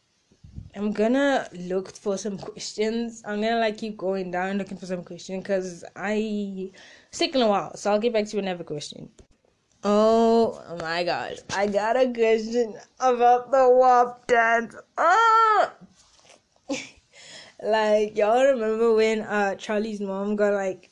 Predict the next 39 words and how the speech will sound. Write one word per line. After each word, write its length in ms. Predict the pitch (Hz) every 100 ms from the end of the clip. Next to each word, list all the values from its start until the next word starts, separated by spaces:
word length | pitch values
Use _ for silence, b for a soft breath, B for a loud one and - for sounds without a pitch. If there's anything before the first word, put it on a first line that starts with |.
| -
a 80 | 202
hated 480 | 180 190 202 208
on 240 | 208 220 214
for 80 | 208
not 200 | 202 196
letting 240 | 190 202
Charlie 220 | 202 190
do 140 | 190 190
the 100 | 185
wap 320 | 165 175 -
dance? 240 | 220 214
If 380 | 214 - - -
you 100 | 240
don't 140 | 262 311
know 120 | 302
the 80 | 220
wap 240 | 208 190
dance, 180 | 196 214
you 80 | 214
should 220 | 220 190
really 260 | 214 240 220
go 60 |
on 180 | 202 185
TikTok 540 | - 208 208 196 175
more 200 | 185 185
often. 460 | 175 156 - 165 165
You 60 | 185
just 220 | 208 -
don't 220 | 190 190
even 300 | 196 180 175
belong 460 | 180 165 170 180 196
in 100 | 190
this 220 | 185 -
world. 380 | 175 185 190 190
If 100 | 214
you 80 | 208
don't 240 | 202 226
know 160 | 233 220
TikTok 640 | 214 196 - 170 165